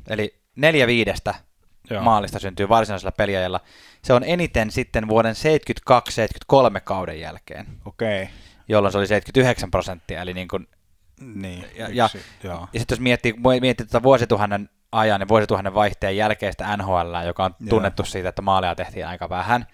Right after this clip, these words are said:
Speaker 2: Joo.
Speaker 1: maalivahit näytti semmoisilta möröiltä jotenkin <laughs> silloin, semmoisilta isoilta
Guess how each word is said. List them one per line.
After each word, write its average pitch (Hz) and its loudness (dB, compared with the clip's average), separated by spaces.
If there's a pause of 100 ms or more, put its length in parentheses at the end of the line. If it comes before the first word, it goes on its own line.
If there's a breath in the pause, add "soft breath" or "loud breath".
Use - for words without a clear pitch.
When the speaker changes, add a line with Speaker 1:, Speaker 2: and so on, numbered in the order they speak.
(120)
Speaker 2:
Joo. 95 -6
Speaker 1:
maalivahit 101 2
näytti 92 -2
semmoisilta 87 -8 (360)
möröiltä 98 2
jotenkin - 2
<laughs> - 2
silloin, 147 4
semmoisilta 135 4
isoilta 117 4